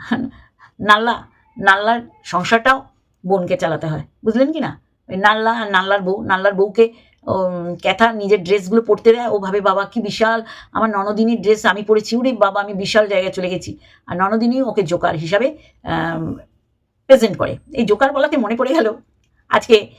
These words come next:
আহ, ফোকলার একটা কমিউনিটি পোস্ট দেখলাম। ফোকলা লুক লাইকে যে জোকার, সেটা কমেন্ট বক্সের কমেন্ট দেখলেই আপনারা বুঝতে পারবেন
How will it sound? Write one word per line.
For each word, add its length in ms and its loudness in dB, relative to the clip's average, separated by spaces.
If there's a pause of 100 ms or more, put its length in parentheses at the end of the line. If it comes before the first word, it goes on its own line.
(280)
আহ, 200 -4
ফোকলার 400 2
একটা 200 -2
কমিউনিটি 360 -2
পোস্ট 220 -4
দেখলাম। 300 -2 (640)
ফোকলা 520 0 (600)
লুক 260 0
লাইকে 360 4
যে 100 0
জোকার, 540 4 (300)
সেটা 360 0 (200)
কমেন্ট 340 4
বক্সের 260 -2
কমেন্ট 340 2
দেখলেই 380 2 (160)
আপনারা 280 -2
বুঝতে 200 -2
পারবেন 300 -2